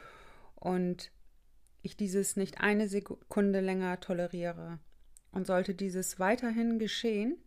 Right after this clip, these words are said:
dass wir so abgewertet werden und so behandelt werden, dann werde ich weitere Schritte einleiten. Und natürlich wurde mir dann mit Kündigungen gedroht und ich habe gesagt, ich nehme das in Kauf.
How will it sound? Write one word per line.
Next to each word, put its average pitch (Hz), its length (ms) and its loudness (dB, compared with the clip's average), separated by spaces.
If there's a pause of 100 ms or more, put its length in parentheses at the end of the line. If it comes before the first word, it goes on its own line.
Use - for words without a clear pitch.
(1160)
dass 180 260 -4
wir 180 160 -2
so 170 200 -2
abgewertet 190 680 -2
werden 175 320 -2
und 170 160 -6
so 175 120 -8
behandelt 180 440 -2
werden, 175 220 -4
dann 170 120 -6
werde 175 200 -4
ich - 100 -10
weitere 175 380 -4
Schritte - 380 -8
einleiten. 165 600 -6 (840)
Und 196 160 2
natürlich 208 440 6
wurde 190 220 4
mir 185 180 4
dann 180 300 2
mit 175 380 -4
Kündigungen 190 680 4
gedroht 185 680 -2
und 180 340 -6
ich - 140 -8
habe 175 220 2
gesagt, 180 280 0
ich - 140 -8
nehme 190 180 4
das 196 220 0
in 208 80 0
Kauf. 175 400 -2